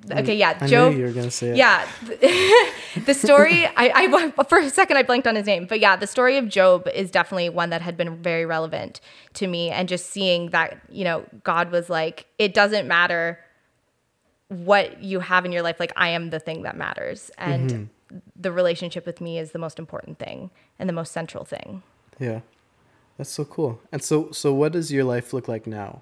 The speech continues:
Speaker 1: Kind of, what are you, you said you were doing a lot of musical things.
Speaker 2: I am, yes.
Speaker 1: Yeah. Are you serving at a church doing that kind of stuff, or how does that look like? How does it play out in your
Speaker 2: Yeah.
Speaker 1: faith?
Speaker 2: Um, because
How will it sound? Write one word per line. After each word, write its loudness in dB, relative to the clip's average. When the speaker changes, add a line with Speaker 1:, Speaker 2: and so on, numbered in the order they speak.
Speaker 1:
Kind -10
of, -12
what 0
are 2
you, -6
you -14
said -8
you -6
were 2
doing -6
a -6
lot -4
of -8
musical -10
things. -12
Speaker 2:
I 2
am, 0
yes. -2
Speaker 1:
Yeah. 0
Are 0
you 0
serving -4
at -4
a -4
church -6
doing -2
that -6
kind -10
of -10
stuff, -8
or -2
how -2
does -2
that -2
look -6
like? -8
How -8
does -8
it -12
play -10
out -10
in -12
your -6
Speaker 2:
Yeah. 4
Speaker 1:
faith? -14
Speaker 2:
Um, 4
because 0